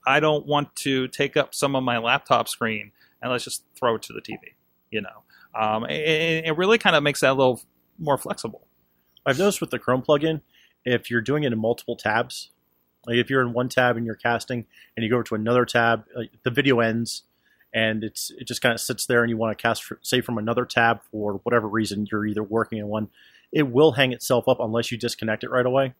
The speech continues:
Speaker 1: Right.
Speaker 2: And that's, I mean, that's a small irritation to it, but it's not, like, a, a deal breaker or anything. It's, I paid thirty-five bucks for it.
Speaker 1: Exactly.
Speaker 2: It
Speaker 1: And
Speaker 2: depends
Speaker 1: you,
Speaker 2: what I'm working
Speaker 1: and
Speaker 2: on.
Speaker 1: if you're doing, if you're, if you're throwing stuff from your browser,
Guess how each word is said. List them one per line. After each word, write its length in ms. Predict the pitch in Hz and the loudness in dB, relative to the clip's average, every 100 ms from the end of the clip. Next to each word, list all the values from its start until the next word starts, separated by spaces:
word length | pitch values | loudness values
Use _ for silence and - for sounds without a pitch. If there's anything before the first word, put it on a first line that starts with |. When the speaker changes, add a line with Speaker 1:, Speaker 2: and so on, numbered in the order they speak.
| _ | _
Speaker 1:
Right. 200 | 127 117 - 143 | 0 0 -2 2
Speaker 2:
And 160 | 131 | 8
that's, 240 | 147 - - | 8 8 0
I 40 | |
mean, 80 | 156 | -2
that's 140 | 165 | -2
a 60 | - | -2
small 720 | - - 127 131 131 135 131 - _ 139 | -4 -2 4 6 6 4 -2 -14 _ -2
irritation 480 | 135 147 143 151 | 2 4 2 2
to 140 | 139 147 | 2 2
it, 100 | 131 | 2
but 180 | 117 110 135 | 2 0 -2
it's 340 | 143 - - | -6 -4 -2
not, 280 | 131 123 120 | 0 0 -2
like, 180 | 117 113 | -6 -4
a, 160 | 110 - | -6 -4
a 80 | 117 | -4
deal 260 | 113 120 | 0 0
breaker 360 | 123 117 - 107 | -2 -6 -4 -4
or 40 | |
anything. 200 | 104 117 | -4 -4
It's, 220 | 113 107 - _ _ - | -4 -6 -12 _ _ 4
I 40 | |
paid 160 | 143 131 | 4 6
thirty-five 380 | 135 120 110 | 4 4 4
bucks 180 | 127 - | 4 2
for 220 | - 95 | -2 -6
it. 60 | - _ _ _ 147 | -8 _ _ _ -2
Speaker 1:
Exactly. 480 | 127 139 127 - | 4 4 6 6
Speaker 2:
It 40 | 143 | 6
Speaker 1:
And 100 | 160 | 6
Speaker 2:
depends 340 | - 165 160 | 6 6 6
Speaker 1:
you, 60 | 139 | 4
Speaker 2:
what 80 | 120 | 2
I'm 60 | |
working 200 | 120 175 | 4 4
Speaker 1:
and 120 | 180 | 4
Speaker 2:
on. 60 | 175 | 2
Speaker 1:
if 80 | 165 | 4
you're 120 | 196 | 2
doing, 300 | 220 220 160 | 6 4 4
if 100 | 156 | 0
you're, 100 | 180 | -2
if 100 | 160 | -2
you're 220 | 156 165 | 0 0
throwing 260 | 202 202 - | 0 0 0
stuff 220 | - 147 | 0 0
from 160 | 143 120 | 0 -2
your 100 | 104 | 0
browser, 720 | 117 113 120 110 110 104 | 2 4 4 2 -2 -2